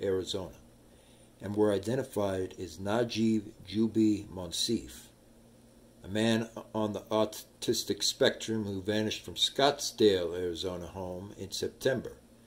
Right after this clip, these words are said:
The Scottsdale police made the announcement on, uh, Juby's official twenty-first birthday. Juby's birthday is the twenty-second of December, the Post read.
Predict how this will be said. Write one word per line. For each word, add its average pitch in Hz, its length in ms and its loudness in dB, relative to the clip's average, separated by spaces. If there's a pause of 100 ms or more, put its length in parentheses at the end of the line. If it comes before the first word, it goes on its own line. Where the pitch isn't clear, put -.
(400)
The - 80 -10
Scottsdale 123 680 6
police 110 420 0
made 104 260 0
the 92 140 -2
announcement 95 760 -6 (1300)
on, 90 280 -6
uh, 85 280 -8
Juby's 101 600 -4 (1120)
official 98 460 -2
twenty-first 87 680 -6
birthday. - 480 -2 (560)
Juby's 120 320 0
birthday 98 560 4
is 85 140 -6
the - 60 -18
twenty-second 98 640 -2
of 85 120 -10
December, 87 600 -2
the - 60 -16
Post - 400 -2
read. 90 280 -2